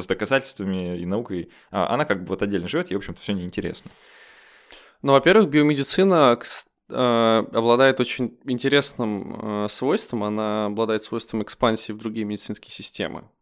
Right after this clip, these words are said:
Speaker 2: Она всегда... Ну, то есть это чистая правда, потому что в Китае, э, допустим, э, медицинских работников, у них помимо курса по доказательной биомедицине существует курс по традиционной медицине, против чего сами китайцы, кстати, выступают против. А, но так или иначе, даже в Китае,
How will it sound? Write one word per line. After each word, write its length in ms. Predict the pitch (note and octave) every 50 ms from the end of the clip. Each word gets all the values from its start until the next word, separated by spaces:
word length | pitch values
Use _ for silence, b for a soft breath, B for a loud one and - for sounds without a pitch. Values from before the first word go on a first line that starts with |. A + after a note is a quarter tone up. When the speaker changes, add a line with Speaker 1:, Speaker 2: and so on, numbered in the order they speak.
| _ _ -
Speaker 2:
Она 160 | G2 F#2+ G2
всегда... 480 | - - - G2+ G2+ G#2 G#2+ G#2+ G2+ -
Ну, 140 | A2 A#2+ A#2
то 80 | B2+ C3
есть 160 | B2 - -
это 120 | - A#2 A2
чистая 340 | - - - - - B2+
правда, 300 | B2 - C3 G#2+ F2+ E2+
потому 280 | - - F2+ F2 F#2+ G2+
что 680 | - - - G2 F#2 F2+ F2+ F#2 F2+ F2+ F2 E2+ - - -
в 80 | - -
Китае, 560 | - - - - C3+ D3+ G3 G3+ C#3 G#2+ -
э, 140 | - - - -
допустим, 800 | - G#2+ G2+ - G#2+ G#2+ - - - G#2 G2 F#2+ F#2 F#2+ - -
э, 180 | - - - G2
медицинских 440 | G2+ G2 - - - - - - -
работников, 500 | G#2+ G#2+ B2+ E3+ F#3 - C3+ - - -
у 20 | G#2
них 140 | G#2 -
помимо 560 | - A2 A2 A2+ A2+ A2 G#2+ G#2 G#2 G2+ G2 F#2+
курса 320 | - - A#2 - - -
по 240 | - G#2+ G2 - - -
доказательной 520 | - A2 - A#2 A2 A#2 A2 - - G#2
биомедицине 500 | F#2+ G#2 G#2 G#2 G2+ G2 - - F#3 F3+
существует 400 | E3+ - - - - B2+ A2+ - -
курс 200 | - D#3 D#3 -
по 120 | - -
традиционной 500 | - A2 - - A#2 - - A2+ G2 F#2 F2+
медицине, 380 | F2+ F2+ F2+ - - F#2 F2
против 240 | - - F#2+ - -
чего 160 | - - A2
сами 220 | G#2 - A#2 A2+ A2
китайцы, 340 | - - - A2+ A2 -
кстати, 280 | - - - G#2+ - G2+ G2+ - _ -
выступают 520 | - G#2 G#2 G#2 - - - G#2 G#2 -
против. 360 | - G#2+ G2 E2+ - - - _ B B B B B B B B B B B B B B B B B B _ -
А, 440 | G#2 G#2 G#2 G#2 G#2 G2+ G2+ F#2+ -
но 120 | F#2 G#2+ G2+
так 160 | A#2+ B2 -
или 100 | C3 C3
иначе, 240 | C#3 C#3 - - G#2
даже 180 | B2 A#2+ A#2
в 80 | - -
Китае, 640 | - A#2 - - - G2+ G2+ F#2+ E2+ D#2+ D#2+ -